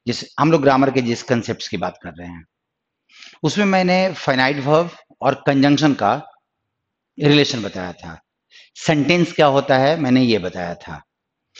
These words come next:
Sentence कैसे identify करोगे, finite verbs को पहचान के, मैंने वो बताया था। आज उसी के एक factors को, अ, एक factor जो कि थोड़ी जरूरी है आपको, आपको वो, उसकी जरूरत पड़ेगी आपको जानना। वो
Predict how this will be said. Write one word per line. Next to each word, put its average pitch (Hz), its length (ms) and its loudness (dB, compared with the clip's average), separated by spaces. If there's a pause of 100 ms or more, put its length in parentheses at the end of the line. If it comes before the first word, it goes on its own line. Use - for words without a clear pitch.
(220)
Sentence 143 340 2
कैसे 143 280 0
identify 147 440 2
करोगे, 147 460 2 (400)
finite 123 240 2
verbs 113 200 -2
को 127 100 -2
पहचान 117 400 0
के, 170 200 -4 (300)
मैंने 123 180 0
वो 107 120 0
बताया 87 340 -8
था। 80 260 -18 (920)
आज 165 140 2 (180)
उसी 185 200 0
के 202 160 2
एक 180 140 -2
factors 151 440 -2
को, 107 340 -12 (600)
अ, 131 300 2
एक 151 100 -2
factor 151 400 0
जो 135 120 2
कि 143 180 -2
थोड़ी 151 240 -2
जरूरी 160 440 2
है 104 80 0
आपको, 101 280 -2
आपको 110 500 -2 (280)
वो, 131 140 4
उसकी 135 320 -2
जरूरत 131 340 2
पड़ेगी 110 300 0
आपको 95 260 -4
जानना। 98 460 -4 (1160)
वो 151 380 2